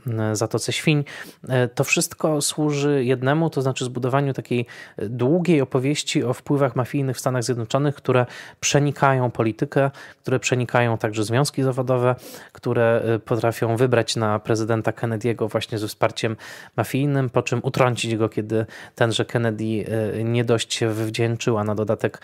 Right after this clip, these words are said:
nasłał na mafiozów swojego brata prokuratora generalnego Roberta Kennedy'ego, e, który tutaj pokazany jest także jako czarny charakter. E, więc, e, no, t-, t-, to, to wszystko włącznie z tym niemożliwym marzeniem gangsterów amerykańskich, żeby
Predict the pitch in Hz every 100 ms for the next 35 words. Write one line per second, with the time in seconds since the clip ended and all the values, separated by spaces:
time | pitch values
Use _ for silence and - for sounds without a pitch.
0 | - - - 117 98 120 110 107 107 104
1 | - 110 113 - - 107 104 107 107 107
2 | 113 - 104 107 107 107 104 107 107 104
3 | 104 107 101 104 101 131 - 127 131 127
4 | 127 123 123 - - - - - 117 110
5 | - 113 107 107 110 - 110 101 107 -
6 | 107 104 104 123 - 104 117 113 107 -
7 | 127 143 - - - - 127 120 117 117
8 | 120 127 131 - - 117 123 120 120 131
9 | 123 - - - - 139 - 139 - 135
10 | - 143 127 131 - 127 - 127 123 117
11 | 101 98 113 107 120 123 127 127 123 131
12 | 127 123 120 113 120 117 113 - - -
13 | 123 113 - 120 113 117 117 120 113 -
14 | 113 113 117